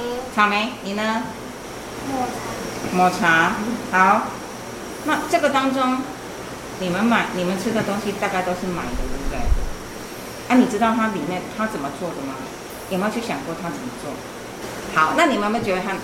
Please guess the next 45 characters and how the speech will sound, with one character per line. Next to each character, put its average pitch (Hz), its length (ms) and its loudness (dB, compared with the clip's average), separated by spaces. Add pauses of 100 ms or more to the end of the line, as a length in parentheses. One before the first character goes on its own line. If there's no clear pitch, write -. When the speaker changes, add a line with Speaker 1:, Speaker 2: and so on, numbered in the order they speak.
Speaker 1:
很 165 160 -4
好 233 140 4
奇 175 160 -4
说， 202 260 0 (1080)
诶， 311 180 2
料 320 200 4
理 202 120 4
的 190 80 4
老 170 160 2
师 151 160 -6
他 285 100 0
为 302 100 -2
什 214 100 -2
么 170 80 -2
什 - 140 -6
么 147 180 -4
都 190 160 0
会？ 185 280 2 (640)
来， 156 220 0
有 165 80 -2
没 175 80 0
有 208 60 -2
想 170 180 -2
问 185 80 -2
这 175 80 -4
个 175 120 -4
问 175 120 -4
题？ - 60 -8 (640)
刚 240 140 6
刚 269 80 0
说 269 100 -2
巧 175 160 -4
克 196 100 -4
力 226 80 -2
可 - 80 -6
能 165 200 -6
是 190 80 -8
甜 147 240 -8 (120)
点 175 120 -6 (120)
类 147 140 -8
嘛， 123 180 -12 (300)
饼 147 100 -6 (180)
干、 170 300 2 (480)
面 185 180 0 (160)
包， 143 300 2